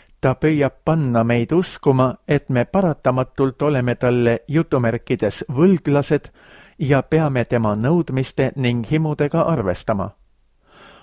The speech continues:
Aga lunastatud inimesel ei ole enam mingit kohustust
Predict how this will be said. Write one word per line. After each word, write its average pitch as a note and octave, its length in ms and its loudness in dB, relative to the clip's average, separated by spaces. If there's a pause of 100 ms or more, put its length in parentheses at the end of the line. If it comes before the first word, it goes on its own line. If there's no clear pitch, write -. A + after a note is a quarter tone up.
(120)
Aga B2 320 2
lunastatud C#3 720 -4
inimesel C3+ 600 -2
ei A#2+ 200 2
ole A#2+ 280 0
enam A#2+ 220 0
mingit D3 520 -2
kohustust D3 720 -2